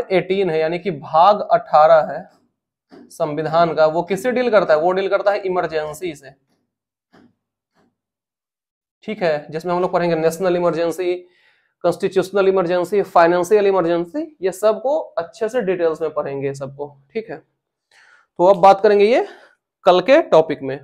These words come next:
तो फिलहाल इस वीडियो में इतना ही, फिर मिलते हैं कल नए टॉपिक के साथ। तब तक के लिए बाय बाय, thank you so much, take care।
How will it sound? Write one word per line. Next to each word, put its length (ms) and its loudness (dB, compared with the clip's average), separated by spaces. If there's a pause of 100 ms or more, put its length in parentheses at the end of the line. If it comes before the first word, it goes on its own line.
(320)
तो 60 -4
फिलहाल 340 2
इस 120 -4
वीडियो 200 -2
में 80 6
इतना 220 -2
ही, 180 -4 (680)
फिर 80 -2
मिलते 280 0
हैं 160 -4 (140)
कल 280 4 (520)
नए 180 0
टॉपिक 300 -4
के 100 0
साथ। 440 -2
तब 140 -8
तक 100 -6
के 60 -8
लिए 100 -6
बाय 180 -2
बाय, 240 -2
thank 260 -6
you 120 -4
so 200 -4
much, 340 -8
take 220 -6
care। 340 -8